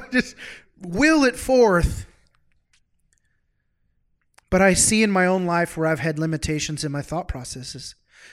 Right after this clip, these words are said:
I've seen in my own life where I've minif-, minimized my importance to the Lord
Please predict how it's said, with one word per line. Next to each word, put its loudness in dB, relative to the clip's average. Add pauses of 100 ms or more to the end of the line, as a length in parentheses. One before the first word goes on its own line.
(100)
I've -4
seen 2
in 2
my 2
own 2
life 2 (260)
where 4
I've 2
minif-, 0
minimized 0 (320)
my 2 (840)
importance 0 (200)
to 2
the 2
Lord 4